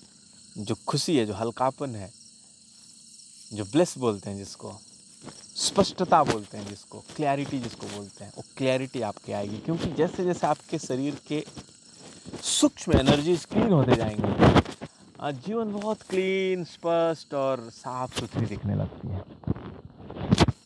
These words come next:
Hopefully थोड़ा मैं आपको explain कर पाया ये चौथी ऊर्जा। तो कल हम लोग बात करेंगे पांचवी ऊर्जा, और वो है माँ,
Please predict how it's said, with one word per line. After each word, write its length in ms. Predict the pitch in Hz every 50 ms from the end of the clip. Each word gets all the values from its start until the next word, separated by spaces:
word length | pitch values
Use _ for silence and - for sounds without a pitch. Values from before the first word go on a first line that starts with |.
| _ _ - - - - - - - - - - -
Hopefully 560 | - - - - - - 156 151 151 156 147 - - - - - - - _ -
थोड़ा 200 | 123 120 120 117
मैं 100 | 113 110
आपको 200 | 107 107 - 117
explain 420 | 104 - - - - 123 127 131 127
कर 120 | 120 127
पाया 260 | 127 - 135 139 147
ये 240 | 143 127 117 113 - 113 110 - - _ _ _ _ _ -
चौथी 260 | 113 110 - - 127
ऊर्जा। 300 | 120 117 113 120 123 127 - - - - - - - - - - - - - - - -
तो 60 | -
कल 320 | - - - - 175 202 190
हम 120 | 175 156
लोग 140 | 151 135 123
बात 200 | 120 117 120 -
करेंगे 320 | - 127 117 117 117 117
पांचवी 560 | - - - - 120 131 139 - 196 190 180
ऊर्जा, 300 | 156 139 123 - 143 143
और 140 | 139 131 117
वो 300 | 110 98 101 120 147 160
है 260 | 147 139 143 147 143 - 123 127
माँ, 460 | 117 107 104 101 101 95 85 - -